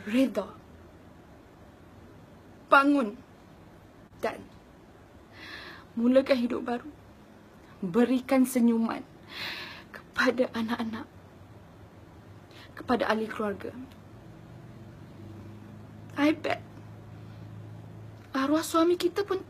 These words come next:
takkan mahu melihat kita jadi seorang yang tak berguna pada sesiapa pun.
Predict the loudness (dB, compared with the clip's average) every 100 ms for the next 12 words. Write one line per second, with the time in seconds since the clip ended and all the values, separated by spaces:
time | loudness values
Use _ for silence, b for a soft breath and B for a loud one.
0 | -4 -6 -6 -6 -2 4 6 6 6 4
1 | 4 4 2 -2 -10 -10 -10 -10 -10 -12
2 | -20 -20 -20 -20 -20 -20 -20 -20 -20 -20
3 | -20 -20 -20 -20 -16 -8 -8 -8 -10 -4
4 | 0 2 2 0 -2 0 0 2 6 10
5 | 10 10 8 6 4 0 0 -4 -4 -6